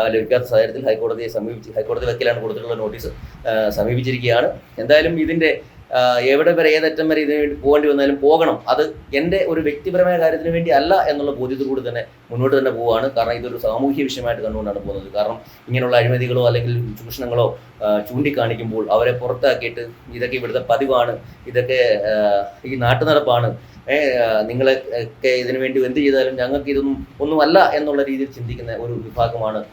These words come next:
നമ്മളെ ഭരിക്കുന്നതും അല്ലെങ്കിൽ നമ്മുടെ, പിന്നെ, പ്രതിപക്ഷങ്ങളും അല്ലെങ്കിൽ ഈ സാമൂഹിക കാര്യങ്ങൾ പറഞ്ഞുകൊണ്ട് ചെറിയ കാര്യങ്ങൾക്ക് പോലും പൊടി പിടിച്ച്, ഏ, ഏ, തല്ലുണ്ടാക്കി,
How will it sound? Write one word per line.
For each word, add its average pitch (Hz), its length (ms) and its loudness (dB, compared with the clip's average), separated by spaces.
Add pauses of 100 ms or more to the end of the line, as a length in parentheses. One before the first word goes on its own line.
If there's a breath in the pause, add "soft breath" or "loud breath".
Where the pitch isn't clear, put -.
(140)
നമ്മളെ 117 520 2
ഭരിക്കുന്നതും 117 600 -2 (280)
അല്ലെങ്കിൽ 113 260 -2
നമ്മുടെ, 110 220 0
പിന്നെ, 104 560 -2
പ്രതിപക്ഷങ്ങളും 123 800 0 (180 loud breath)
അല്ലെങ്കിൽ 117 260 -2
ഈ 123 160 0
സാമൂഹിക 131 640 0
കാര്യങ്ങൾ 123 500 0
പറഞ്ഞുകൊണ്ട് 120 460 -4 (300 loud breath)
ചെറിയ 147 320 2
കാര്യങ്ങൾക്ക് 131 520 0
പോലും 123 360 -4
പൊടി 123 220 -2
പിടിച്ച്, 127 340 -6 (440 loud breath)
ഏ, 135 60 2
ഏ, 120 280 0 (440)
തല്ലുണ്ടാക്കി, 127 880 0